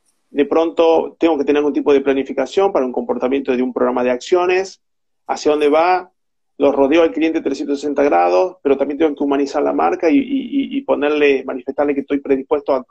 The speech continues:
a hablar hasta decirle dos o tres veces lo que no entiende o lo que yo no me hago entender, esta susceptibilidad humana que estamos viviendo. Es delicadísimo, David. Eh,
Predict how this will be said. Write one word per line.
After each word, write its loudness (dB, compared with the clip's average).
a -4
hablar 0
hasta -2
decirle -2
dos -2
o -6
tres -6
veces -4
lo -2
que 0
no 0
entiende 0
o 2
lo 0
que -6
yo 2
no 2
me 2
hago 2
entender, 0
esta -8
susceptibilidad 0
humana 0
que -14
estamos -12
viviendo. -2
Es -14
delicadísimo, 0
David. -2
Eh, -4